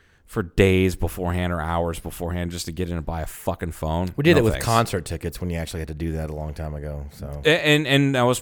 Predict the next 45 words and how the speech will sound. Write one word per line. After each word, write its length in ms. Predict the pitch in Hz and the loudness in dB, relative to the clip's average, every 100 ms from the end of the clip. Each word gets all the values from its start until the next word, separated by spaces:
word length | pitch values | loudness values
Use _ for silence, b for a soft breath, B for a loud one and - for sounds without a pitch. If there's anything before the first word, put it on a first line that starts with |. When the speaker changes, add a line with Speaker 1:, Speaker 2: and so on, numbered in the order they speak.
| - | 0
Speaker 1:
you 100 | 117 | 2
know, 60 | |
prior 380 | 107 - 98 98 | 2 2 6 6
to 40 | 98 | 4
the 140 | 95 | 2
internet, 400 | 92 92 90 87 | 2 2 2 0
and, 260 | 92 85 - | -2 -2 -2
and 180 | 90 90 | -2 -2
you 80 | 87 | -2
kinda 300 | - 90 85 | -2 -2 0
had 260 | 98 123 | 0 0
to. 120 | 85 | 0
Speaker 2:
Yeah. 140 | 82 95 | 0 0
Speaker 1:
My 220 | 78 101 | 2 4
mom, 400 | 110 98 104 110 | 6 6 4 2
the, 280 | 98 104 92 | 2 2 2
uh, 440 | 73 95 90 90 82 - - 87 | 0 2 2 2 0 -6 -10 -4
um, 540 | 90 90 85 82 85 - _ _ _ _ _ _ _ - | 0 2 2 0 -4 -10 _ _ _ _ _ _ _ -6
it 40 | 123 | 2
wasn't 200 | 123 104 | 4 4
my 80 | 95 | 4
mom 260 | 95 98 | 6 6
that 120 | 90 | 4
did 180 | 90 82 | 2 0
it. 100 | 85 | 0
She 140 | - 107 | -2 -2
was 120 | 82 | 0
at 200 | 104 95 | 0 0
the 80 | 92 | -2
concert, 320 | 87 85 82 | -4 -4 -4
but 160 | 82 | -6
my 140 | 80 80 | -4 -4
dad 320 | 80 87 90 | 0 2 2
is 80 | 80 | 0
the 40 | |
one 160 | 82 78 | -2 -2
that 80 | 64 | -4
stood 220 | - 80 | -6 -4
in 60 | |
line 260 | 78 78 80 b b b b | -2 -2 -4 b b b b
for 120 | - 117 | 2 6
The 100 | 120 | 8
Who, 240 | 147 113 | 8 8
nineteen 320 | 92 95 107 | 6 2 2
eighty, 280 | 107 87 73 | 2 0 -2